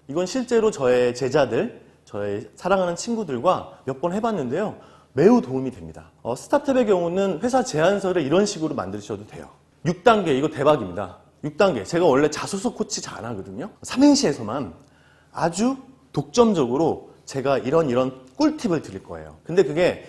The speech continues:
일반적으로 얘기하는 자소서 이렇게 쓰고 문장을 어떻게 고쳐 쓰는 게 아니라 컨셉으로,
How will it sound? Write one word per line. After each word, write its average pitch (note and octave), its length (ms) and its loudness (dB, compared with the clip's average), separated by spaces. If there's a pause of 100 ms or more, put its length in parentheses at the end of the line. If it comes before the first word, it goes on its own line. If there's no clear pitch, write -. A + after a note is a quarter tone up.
(140)
일반적으로 A3+ 680 4
얘기하는 B2+ 560 -2 (280)
자소서 D#3 420 -4
이렇게 C3 300 0
쓰고 D3+ 420 -4
문장을 C#3 420 -2
어떻게 - 280 -6
고쳐 C#3+ 260 -8
쓰는 D3+ 260 -6
게 C3+ 80 -4
아니라 G#2+ 440 -6 (300)
컨셉으로, G#3+ 580 -4